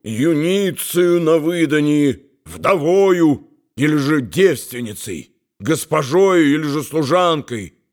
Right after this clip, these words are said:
не делая исключения даже... и это самое в них богомерзкое, да не прогневается на меня милосердный Господь, что я пересказываю их поганые непотребства не для сестры своей,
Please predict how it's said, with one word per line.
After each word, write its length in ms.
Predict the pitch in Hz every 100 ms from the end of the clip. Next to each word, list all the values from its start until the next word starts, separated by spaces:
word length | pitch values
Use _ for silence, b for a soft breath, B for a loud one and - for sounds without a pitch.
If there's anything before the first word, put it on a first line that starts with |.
| _
не 180 | 104 131
делая 420 | 113 151 147 143
исключения 760 | 131 139 135 120 170 156 147
даже... 640 | 143 120 147 151 139 151 135 - _ _ _
и 60 | -
это 260 | - -
самое 800 | 110 - 127 156 156 151 147 147
в 140 | 123 127
них 360 | 143 143 104
богомерзкое, 1300 | 90 117 135 131 135 156 151 135 - - 131 117 98 _ _ _ -
да 200 | 80 117
не 140 | 117
прогневается 960 | - 123 113 117 131 127 117 117 120 127
на 120 | 120
меня 360 | 120 120 120 120
милосердный 720 | 117 113 113 127 131 117 120
Господь, 600 | 110 110 - 127 143 127
что 180 | - 117
я 180 | 123 127
пересказываю 1200 | 127 131 120 - 143 147 143 113 127 127 117 - _ 120
их 240 | 127 -
поганые 720 | - 127 117 143 131 127 127
непотребства 1000 | 120 123 - 120 135 135 104 - 117 98 _ _ -
не 260 | 104 143 151
для 240 | 131 143
сестры 720 | - 135 127 - 120 180 240
своей, 720 | 160 131 139 113 110 90 -